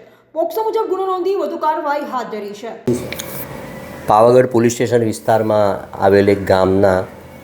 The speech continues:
Speaker 2: એક રહીશે તેની સંબંધીની દીકરીને વિધિ કરવાના નામે, અ, સાથે લઈ જઈ પોતાના ઘરે અને વિધિ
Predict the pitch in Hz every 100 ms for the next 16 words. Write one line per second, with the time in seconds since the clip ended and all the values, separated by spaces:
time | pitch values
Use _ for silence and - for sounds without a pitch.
0 | - - - - - - 98 - 95 82
1 | 113 104 90 - - - - - - -
2 | - - - 107 107 110 - 101 107 110
3 | 110 113 113 101 98 101 101 98 104 -
4 | - - - 90 95 110 110 101 101 98
5 | 95 90 82 92 - - - - - -
6 | - - 92 87 90 90 90 90 - -
7 | 101 95 104 98 107 98 85 82 90 87
8 | 87 87 80 78 87 - - - - -
9 | 87 92 95 90 87 101 104 104